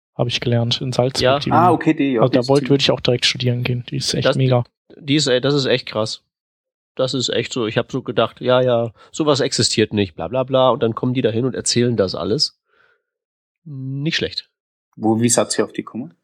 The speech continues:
Speaker 1: Ähm, bei der Open Tech School Conference
Speaker 3: Ah,
Speaker 1: vor
Speaker 3: cool.
Speaker 1: zwei Wochen war
Speaker 3: Okay.
Speaker 1: der Peter zufällig und ich. Und die war, die war auch wirklich eine fantastische Konferenz, weil die mal so ein bisschen anders war,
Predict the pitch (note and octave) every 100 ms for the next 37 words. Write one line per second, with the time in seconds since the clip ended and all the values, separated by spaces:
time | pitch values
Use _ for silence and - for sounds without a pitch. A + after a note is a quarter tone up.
0 | _ _ _ _ _ _ _ _ _ _
1 | - - C3 B2 A#2+ B2+ B2 B2+ B2 B2+
2 | - C3 B2+ B2 C#3 - - B2+ A#2+ -
3 | B2 - C#3 B2+ - - - C#3+ - D3
4 | C3 C3 C#3+ C3 _ _ _ - B2+ C3
5 | C3 - - E3 F#3 - F3 - E3 -
6 | D3 D#3+ - - _ _ _ - - _
7 | _ C#3+ B2+ - C3 B2 B2 B2 C3+ B2+
8 | B2+ - C#3+ - C3 B2 C3 B2 B2+ F3+
9 | - - C3+ B2 B2+ C#3 E3 - - _
10 | C3 B2 C3 C3 B2+ B2+ B2+ C#3+ - C#3
11 | D3+ F3+ F3+ F#3+ A3